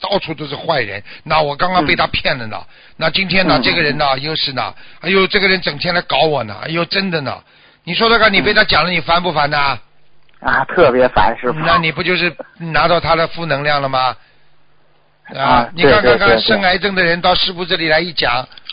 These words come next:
Speaker 1: 师父跟他说：“你好好念经，菩萨会来救你的。”他有正能量了吗？他觉得不会死了，
Speaker 2: 嗯。
Speaker 1: 他觉得观世音菩萨一定会有口-，有，有苦，一定会有求必应的吗？
Speaker 2: 嗯。
Speaker 1: 对不对啊？
Speaker 2: 是的，对，
Speaker 1: 啊，
Speaker 2: 师父。
Speaker 1: 就这样。
Speaker 2: 嗯。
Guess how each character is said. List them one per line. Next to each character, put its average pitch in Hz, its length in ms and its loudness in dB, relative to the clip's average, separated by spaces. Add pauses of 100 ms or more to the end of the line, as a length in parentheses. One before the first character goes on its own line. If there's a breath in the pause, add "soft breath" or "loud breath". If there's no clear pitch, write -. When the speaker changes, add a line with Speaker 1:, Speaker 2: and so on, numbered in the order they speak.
(140)
Speaker 1:
师 - 180 -2
父 190 100 -2
跟 190 120 0
他 196 120 4
说 190 160 0
：“你 185 100 0
好 160 160 4
好 180 120 6
念 185 160 0
经， 175 180 -4
菩 175 140 -6
萨 185 160 2
会 180 100 0
来 160 140 2
救 175 220 0
你 131 160 -4
的。” 113 220 -2 (460 soft breath)
他 196 140 2
有 185 160 4
正 196 240 0
能 175 160 0
量 180 160 4
了 170 80 2
吗？ 160 260 2 (280 loud breath)
他 170 100 -2
觉 180 140 0
得 190 80 0
不 170 120 -2
会 190 140 2
死 175 200 -4
了， 147 260 2
Speaker 2:
嗯。 131 60 -6 (320)
Speaker 1:
他 165 120 -2
觉 185 140 2
得 190 100 2
观 196 240 2
世 214 80 0
音 196 80 -2
菩 170 140 -6
萨 185 120 4
一 185 80 2
定 180 200 -2
会 180 200 2
有 151 140 -2
口-， 170 360 -6
有， 165 220 -2 (140)
有 165 220 -4
苦， 135 340 -10 (220 loud breath)
一 180 120 -6
定 196 160 -2
会 180 180 2
有 147 120 0
求 160 200 -2
必 180 180 -8
应 175 180 -2
的 156 80 0
吗？ 147 320 2 (680)
Speaker 2:
嗯。 127 240 -6 (180)
Speaker 1:
对 147 140 -6
不 156 60 -6
对 175 140 4
啊？ 165 320 4
Speaker 2:
是 151 140 2
的， 110 160 -2 (160)
对， 165 160 6
Speaker 1:
啊， 117 100 2
Speaker 2:
师 131 120 2
父。 123 80 0 (240)
Speaker 1:
就 107 100 -16
这 104 140 -16
样。 92 160 -16 (160)
Speaker 2:
嗯。 117 200 -8